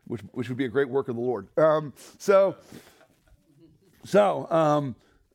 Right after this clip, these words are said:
uh, we're gonna come up and we're gonna take the elements back to our seats, and after, uh, we're coming up during the song, uh, back to our seats, and then share them together, uh, and be, and, and finish our worship together.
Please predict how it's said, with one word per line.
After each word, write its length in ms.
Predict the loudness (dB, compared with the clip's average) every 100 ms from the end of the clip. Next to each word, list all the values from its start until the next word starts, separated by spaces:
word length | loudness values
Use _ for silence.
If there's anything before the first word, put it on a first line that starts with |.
| 0
uh, 380 | 2 2 0 -4 _ -14
we're 120 | -6 -4
gonna 120 | -2
come 200 | 0 2
up 180 | 0 -2
and 100 | -6
we're 80 |
gonna 120 | -6 -4
take 320 | -2 -2 -2
the 140 | 0
elements 360 | 0 0 -6 -2
back 260 | -2 -2 -2
to 100 | -2
our 100 | -2
seats, 460 | 0 0 0 -4
and 220 | -6 -4 -2
after, 340 | -2 -4 -4
uh, 100 | -4
we're 120 | -4
coming 200 | -6 -2
up 80 | -2
during 140 | -4 -8
the 60 |
song, 480 | -4 0 2 0 -2 -8
uh, 60 | -10
back 320 | -2 -2 -2
to 60 | -2
our 120 | -2
seats, 360 | 0 -2 0 -4
and 120 | -4
then 160 | -4 -6
share 260 | -4 -2
them 140 | -2 -6
together, 400 | -4 -4 -4 -8 _ _ _ _ -6
uh, 40 |
and 200 | -6 -4
be, 180 | -6 -8 -8
and, 240 | -8 -8 -10
and 260 | -10 -10
finish 260 | -12 -12 -10
our 80 | -10
worship 300 | -12 -12 -18
together. 300 | -18 -18